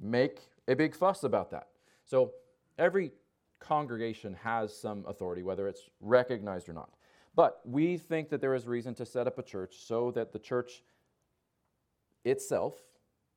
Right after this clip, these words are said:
the people of the church, have a mechanism or process built in for exercising their authority. And so for us, we have a,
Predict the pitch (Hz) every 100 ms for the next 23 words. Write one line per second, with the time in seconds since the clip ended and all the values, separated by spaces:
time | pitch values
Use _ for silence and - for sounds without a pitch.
0 | _ _ _ - 131 127 127 113 101 95
1 | 87 - - _ _ _ _ _ _ _
2 | _ - 131 139 147 147 139 135 135 131
3 | 123 117 127 110 - 113 95 113 107 101
4 | 90 90 101 101 - 101 101 92 90 90
5 | 87 85 71 - _ _ _ _ _ _
6 | _ _ _ _ _ _ _ _ _ _
7 | _ _ _ _ 104 131 135 151 156 143
8 | 139 143 135 135